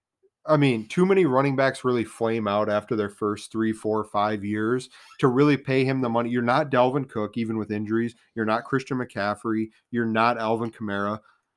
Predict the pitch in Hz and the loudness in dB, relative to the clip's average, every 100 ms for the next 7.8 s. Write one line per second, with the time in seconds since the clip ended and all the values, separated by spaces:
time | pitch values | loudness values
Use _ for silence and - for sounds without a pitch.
0 | _ _ - 135 156 160 165 135 123 120 | _ _ -4 0 2 0 0 -2 0 -2
1 | 120 123 113 - - 131 113 107 110 120 | -2 0 0 -2 -6 -4 0 -2 -2 -4
2 | 107 113 110 107 92 - 113 98 98 107 | -6 -6 -4 -4 -4 -6 -4 -4 -4 -4
3 | 101 101 113 - _ _ _ _ - 147 | -4 -8 -18 -20 _ _ _ _ 4 4
4 | 143 - 170 170 156 131 110 110 113 113 | 4 0 2 4 2 0 -2 -2 -4 -2
5 | 110 110 107 104 98 101 - 110 104 104 | -2 -2 -2 -4 -6 -8 -2 0 0 -2
6 | 113 120 113 113 107 110 113 - 135 123 | -8 -8 -4 -2 0 -2 -2 -2 -2 -2
7 | 110 110 123 120 123 110 117 110 | -4 -4 -2 -2 -2 -2 -4 -4